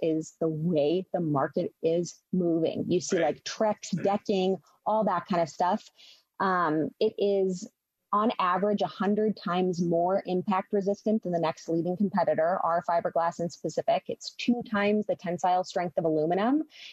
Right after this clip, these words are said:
Speaker 1: and
Speaker 2: Wow.
Speaker 1: one point eight times the tensile strength of, um, other conventional fiberglass products. So this stuff is built to last. It's a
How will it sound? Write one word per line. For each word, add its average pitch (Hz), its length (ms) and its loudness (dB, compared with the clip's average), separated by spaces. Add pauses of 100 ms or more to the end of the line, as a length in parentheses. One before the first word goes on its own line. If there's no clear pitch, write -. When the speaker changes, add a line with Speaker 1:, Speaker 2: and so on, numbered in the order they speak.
(120)
Speaker 1:
and 185 300 2
Speaker 2:
Wow. 180 140 2
Speaker 1:
one 208 80 0
point 180 280 -2
eight 180 220 0
times 175 380 0
the 165 100 0
tensile 165 540 0
strength 165 480 -2
of, 160 340 2 (260)
um, 151 400 0
other 165 200 2
conventional 160 460 0
fiberglass - 520 -2
products. - 380 -2 (200)
So 165 300 2 (340)
this 226 220 0
stuff 214 460 0
is 175 280 2
built 175 280 0
to 247 60 0
last. 165 420 0
It's 156 100 -2
a 160 80 2